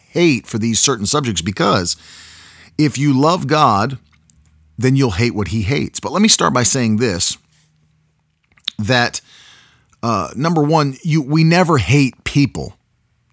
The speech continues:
I wanna get that <laughs> out of the way at the beginning of the podcast. You're not gonna hear me anywhere in this episode today talk about hating people or hating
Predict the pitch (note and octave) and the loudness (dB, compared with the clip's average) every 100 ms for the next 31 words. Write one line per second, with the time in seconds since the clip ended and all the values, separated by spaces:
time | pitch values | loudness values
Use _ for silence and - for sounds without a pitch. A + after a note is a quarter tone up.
0 | G2+ G#2+ B2+ C3+ B2 C3 B2 G#2+ C#3+ B2+ | -4 0 0 0 0 0 0 2 0 2
1 | B2 B2 A#2+ G#2+ G#2 G#2 C3+ C3+ A2 F#2 | 2 2 0 -2 -2 0 0 2 0 -2
2 | - A#2 B2 G#2+ F#2+ F#2 - - - - | 0 2 2 0 0 0 -6 -14 -20 -6
3 | G#2+ C3 B2+ A2+ C#3 B2+ B2 B2 C#3 C3+ | -2 0 0 0 2 2 0 0 0 2
4 | B2 - C3 C3 B2 B2+ B2+ A#2+ - G#2+ | 2 0 0 0 2 0 0 -2 0 0
5 | G#2 G#2 G2 A2+ A2 G#2 G#2 G2+ A#2 G#2+ | 0 -2 2 0 0 -2 0 -2 -2 -2
6 | C3 A2+ G#2+ G2 A#2 F2+ A2 A2+ G2 F2 | 0 0 -2 0 -2 -2 -2 -2 -2 0
7 | A#2 A2 G#2+ | 0 0 -2